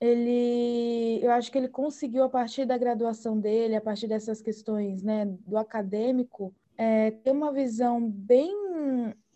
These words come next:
bem nítida do que, que era a representação do negro no Brasil. Porque eu acho que essa foi a principal linha dele, né?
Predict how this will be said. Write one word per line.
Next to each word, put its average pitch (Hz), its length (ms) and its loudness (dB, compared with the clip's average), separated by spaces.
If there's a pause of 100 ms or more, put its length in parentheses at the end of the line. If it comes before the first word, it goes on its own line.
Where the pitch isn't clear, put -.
(180)
bem 214 240 2
nítida 254 680 2
do 220 140 -2
que, 247 160 -2
que 262 240 -2
era 226 320 4
a 233 120 -4
representação 220 840 -2
do 220 100 0
negro 220 320 2
no 220 140 0
Brasil. 214 680 -2 (220)
Porque 214 360 -2
eu 226 280 4
acho 226 280 0
que 247 200 2
essa 240 260 0 (200)
foi 247 260 0
a 240 60 2
principal 254 1600 0
linha 247 420 0
dele, 208 420 0
né? 196 240 -4